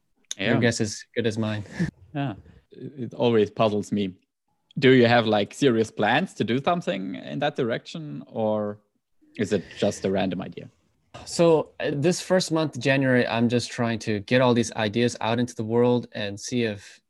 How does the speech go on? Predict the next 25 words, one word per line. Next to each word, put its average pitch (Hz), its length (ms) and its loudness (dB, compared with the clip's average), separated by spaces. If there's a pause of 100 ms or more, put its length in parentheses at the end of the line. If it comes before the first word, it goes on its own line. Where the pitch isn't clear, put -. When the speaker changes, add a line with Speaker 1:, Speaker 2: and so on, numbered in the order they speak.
Speaker 2:
anyone, 120 560 -2 (380)
you 113 140 -4
know, 104 120 -4
similar, 110 680 -2 (420)
like-minded 113 720 -2
is 101 240 -6
either 107 180 -2
interested 107 300 -10
in 104 100 -8
working 110 300 -6
on 104 140 -8
them 101 140 -8
with 123 220 -2
me, 107 400 -4
or 98 480 -4 (380)
I 113 80 2
just 120 240 0
need 123 80 4
to 110 240 2 (560)
prioritize 135 500 2
which 120 220 2
ones 117 160 0
to 107 40 -4
validate 104 540 -2
now, 95 300 -6